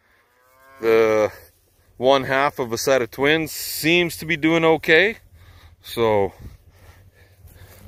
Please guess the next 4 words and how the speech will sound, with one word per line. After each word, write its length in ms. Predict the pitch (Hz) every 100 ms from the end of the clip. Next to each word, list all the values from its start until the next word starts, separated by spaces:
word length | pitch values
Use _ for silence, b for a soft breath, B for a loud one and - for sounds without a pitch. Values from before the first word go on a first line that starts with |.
| b b b b b -
this 220 | 120 123 104
green, 540 | 127 147 147 139 135
uh, 360 | 135 131 123 117
fifty-two, 880 | - 143 - 117 - 147 143 135